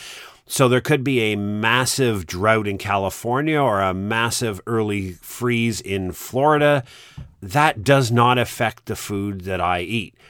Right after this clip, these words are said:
Now, if you eat a lot of that imported food, then you are opening and exposing yourself to that risk profile. You don't have to. It's a choice you've made, but that's cool. Just understand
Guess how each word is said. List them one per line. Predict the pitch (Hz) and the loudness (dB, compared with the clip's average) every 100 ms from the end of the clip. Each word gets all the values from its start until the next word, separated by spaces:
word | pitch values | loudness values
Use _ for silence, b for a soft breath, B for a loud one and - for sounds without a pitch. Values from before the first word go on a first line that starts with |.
| b | b
Now, | 101 101 95 | -6 -4 -2
if | 104 110 - | 0 -2 2
you | 120 | 0
eat | 113 131 135 | 2 2 4
a | |
lot | 131 131 135 | 4 4 4
of | 120 | 2
that | 127 127 | 2 2
imported | 131 127 143 139 143 | 2 0 0 0 0
food, | 123 170 185 175 | 2 6 8 6
then | 156 147 | 2 0
you | 139 | 2
are | 139 131 | 2 2
opening | 117 113 131 120 117 | 2 0 0 -2 0
and | 104 98 | -2 -4
exposing | 92 - - 151 190 147 131 | -6 -10 -2 2 4 2 0
yourself | 107 98 - 98 90 - - - - | 0 -4 -2 -2 -4 -6 -18 -20 -12
to | - | -4
that | 107 95 92 | 2 2 2
risk | 87 95 - - | -2 -4 -4 -8
profile. | - 120 120 120 113 78 69 | -4 2 2 2 0 0 0
You | 101 | 2
don't | 143 | 4
have | 117 127 - | 4 2 2
to. | 151 131 | -2 -2
It's | - | -4
a | |
choice | - 120 113 - | -6 -4 -4 -6
you've | 107 110 | -10 -6
made, | 131 147 139 B B B | -4 -4 -8 B B B
but | - 127 | -4 0
that's | 127 117 - | 0 0 -2
cool. | - 185 190 160 | 0 6 6 6
Just | 120 131 - | 2 -2 -4
understand | 120 127 120 117 - - - 135 139 117 82 80 | -2 -2 0 -4 -4 -8 -6 -2 0 -2 -4 -8